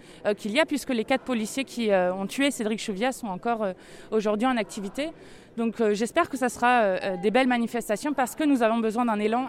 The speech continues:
et d'un mouvement populaire très fort autour de la défense des libertés fondamentales.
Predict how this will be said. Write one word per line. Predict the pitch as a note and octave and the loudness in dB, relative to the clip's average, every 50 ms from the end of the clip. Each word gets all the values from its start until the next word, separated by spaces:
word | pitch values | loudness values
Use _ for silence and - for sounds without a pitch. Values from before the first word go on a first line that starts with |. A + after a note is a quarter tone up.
| - | -6
et | F#3+ F#3+ | -6 -4
d'un | F3+ G3 G3+ | -2 -2 0
mouvement | G#3+ G#3+ G#3 A#3+ A#3 | 0 0 2 2 0
populaire | G#3+ A3+ G#3 - - G#3 A3+ A3 | 0 -2 -4 -4 -2 0 0 0
très | - - B3 | 0 -2 -2
fort | A#3 - C4 C4 C4 B3 - - - - - - - | -2 0 0 0 0 -2 -6 -18 -20 -20 -16 -8 -6
autour | A3 A3 - B3 A#3+ | -4 -2 0 0 2
de | A3 G#3+ | 2 4
la | G#3 G3+ | 4 4
défense | G3+ G#3 G3 - B3 A#3 - | 2 2 0 0 -2 -2 0
des | A3+ | -2
libertés | G#3 G#3+ G3 G3+ G3+ - A3+ | -4 -2 -2 -2 -2 -2 -4
fondamentales. | G#3 - A3 G#3 G3+ G3+ G3 G3 - F#3 F#3 F#3+ | -6 -4 -2 -2 0 0 -2 -2 -2 -4 -4 -6